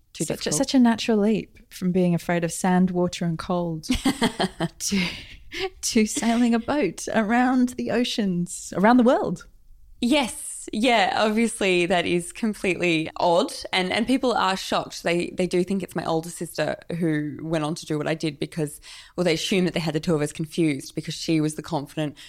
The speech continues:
Speaker 1: outgoing, bold one who probably should have gone on to do something like this. But it was, it was the curiosity of it. You know, could I do that? Would I wanna do it? That first kind of fascinated me. And, uh, I had to sort of, it was because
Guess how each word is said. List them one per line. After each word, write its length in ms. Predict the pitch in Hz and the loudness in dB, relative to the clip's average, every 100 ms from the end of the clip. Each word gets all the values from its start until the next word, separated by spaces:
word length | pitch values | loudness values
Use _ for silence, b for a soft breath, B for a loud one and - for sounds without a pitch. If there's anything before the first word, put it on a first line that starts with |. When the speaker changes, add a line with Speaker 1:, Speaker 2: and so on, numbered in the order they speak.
| B | B
Speaker 1:
outgoing, 540 | - 170 - 156 151 156 | -4 -2 0 2 2 0
bold 400 | - 151 147 143 | 0 0 0 -2
one 380 | 156 151 147 160 | -2 -2 -2 -4
who 300 | 156 156 143 | -2 0 -2
probably 500 | - 165 170 156 156 | -4 -4 -2 -2 -2
should 260 | 151 - 277 | -2 0 0
have 100 | 233 | 2
gone 240 | 196 190 | 2 4
on 120 | 180 175 | 2 0
to 60 | |
do 120 | 165 | 0
something 260 | 175 165 165 | 0 0 -2
like 200 | 165 156 | -2 -4
this. 360 | 160 151 151 - B B B B - | -2 -4 -4 -14 B B B B -4
But 120 | 208 | -2
it 160 | 220 - | -2 0
was, 400 | 233 202 - - | 0 -2 -8 -8
it 80 | - | -2
was 100 | 277 | 0
the 60 | 320 | -2
curiosity 1000 | - 339 381 392 339 - 415 233 151 117 | 0 2 4 4 2 2 0 2 0 -2
of 240 | - 160 | -2 0
it. 180 | 151 139 | -2 -4
You 100 | - | -2
know, 80 | 175 - | -4 -4
could 280 | - - 277 | -6 0 2
I 120 | 254 | 2
do 260 | 180 - 143 | -2 -4 -2
that? 260 | 135 131 - | -2 -2 0
Would 120 | 170 | 2
I 60 | |
wanna 280 | 165 156 165 | 2 2 0
do 220 | 170 165 156 | 0 0 0
it? 200 | 147 - B B B | 0 -4 B B B
That 160 | 185 180 | -2 -2
first 440 | - - 170 175 | 0 0 0 0
kind 200 | - 190 | -4 -2
of 60 | 160 | -2
fascinated 640 | - 147 - 170 151 156 151 | -2 -6 -2 0 0 -2 -6
me. 320 | 147 147 151 B B B - | -4 -4 -8 B B B -6
And, 380 | 160 156 151 151 | -2 0 0 0
uh, 180 | 160 156 | 0 0
I 160 | - | 0
had 180 | 269 330 | 0 -2
to 100 | - | -2
sort 180 | 294 262 | -4 -2
of, 120 | 214 | -2
it 60 | 196 | 0
was 120 | 214 | -2
because 640 | 202 - - 240 247 180 | -2 -8 0 2 2 0